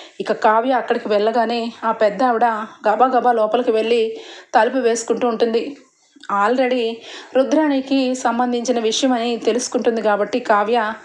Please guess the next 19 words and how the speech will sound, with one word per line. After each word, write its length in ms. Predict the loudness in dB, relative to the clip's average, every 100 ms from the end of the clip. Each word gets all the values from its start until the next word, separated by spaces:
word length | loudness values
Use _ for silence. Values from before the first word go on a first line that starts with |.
| -20 -14 -4
ఆ 40 | 2
పెద్ద 300 | 2 4 2
ఆవిడ 120 | 2
దగ్గరికి 260 | 0 0
వెళ్ళి, 320 | 0 0 -2 -4 -14 -20 _ -20 -20 -20 _ -10
"ఈ 60 | -4
ఇంట్లో 720 | -2 -2 -4 0 2 2 -2 -8 -4
మాయ 320 | 0 2 0
ఉందని 380 | 0 0 -2 0
నాకు 240 | -2 0
తెలుసు. 440 | 0 0 0 -4 -4 -14 _ -20 -20 -20 -18 -2
మాయని 360 | 2 2 0 0
పెట్టించింది 640 | 0 2 0 0 0 0
రుద్రాణి 420 | 0 2 2 2
గారని 280 | 2 0 0
తెలుసు. 460 | 0 0 0 -4 -6 -16 -20 -20 -20 -4 0
రుద్రాణి 420 | 4 4 4 2
నన్నే 300 | 2 0 0
పంపించింది 760 | 0 0 -2 -2 -2 -2 -4